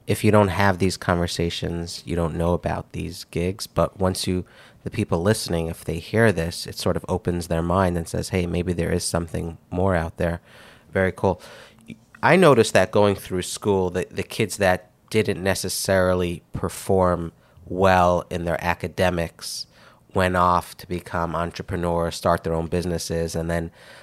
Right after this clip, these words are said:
the smart geeks or the nerds are the ones working for those folks. Um, why is that, right? I'm, I'm imagining, and by the way, these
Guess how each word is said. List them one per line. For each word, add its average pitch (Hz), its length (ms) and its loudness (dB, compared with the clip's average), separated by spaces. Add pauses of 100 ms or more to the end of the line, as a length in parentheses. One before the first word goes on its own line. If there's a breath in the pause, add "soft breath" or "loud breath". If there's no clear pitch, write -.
(160 loud breath)
the 101 100 0
smart 90 440 0
geeks - 360 -8
or 90 140 0
the 85 80 -2
nerds 90 540 0
are 85 100 2
the 82 120 -2
ones 82 560 -4 (120)
working 87 420 -2
for 87 320 0
those 82 560 -4 (140)
folks. - 640 -4 (560 loud breath)
Um, 95 400 4
why 127 400 6
is 143 240 8
that, 120 260 -2 (180)
right? 98 420 4
I'm, 98 160 4 (140)
I'm 113 160 6
imagining, 120 600 6
and 101 140 4
by 107 140 6
the 107 100 8
way, 117 200 8
these 98 360 0